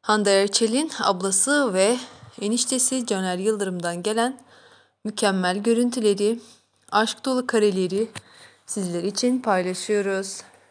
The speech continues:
Paylaşımlarımız yine her zamanki gibi gözleri kamaştırıyor ve sizler için olağanüstü görüntüler getirmekteyiz.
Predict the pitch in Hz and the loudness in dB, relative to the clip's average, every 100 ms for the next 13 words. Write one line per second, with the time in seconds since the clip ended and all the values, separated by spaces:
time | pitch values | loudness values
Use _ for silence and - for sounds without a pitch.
0 | _ _ _ _ _ _ _ _ _ _ | _ _ _ _ _ _ _ _ _ _
1 | - 226 269 277 294 285 254 240 233 - | 0 2 2 -2 -2 0 0 -2 -4 -10
2 | - _ - 208 240 226 233 - 202 202 | -16 _ -8 -4 -2 -2 -4 -6 -6 -4
3 | 214 190 190 196 190 185 220 - _ _ | -6 -6 -8 -10 -10 -10 -12 -14 _ _
4 | _ _ _ - 196 202 190 196 190 214 | _ _ _ -12 -6 -4 -2 -4 -4 -6
5 | 202 208 - 196 196 185 185 185 - - | -6 -6 -6 -4 -2 0 -2 -6 -20 -20
6 | - 190 190 196 185 202 202 - 196 214 | -14 -8 -8 -6 -6 -6 -6 -8 -8 -10
7 | _ _ _ _ _ _ - 196 196 190 | _ _ _ _ _ _ -12 -8 -6 -4
8 | 208 202 202 226 226 226 247 226 208 202 | -6 -8 -8 -6 -4 -4 -2 -2 -2 -6
9 | 202 208 214 214 208 220 214 214 208 - | -10 -10 -8 -8 -6 -6 -4 -6 -10 -18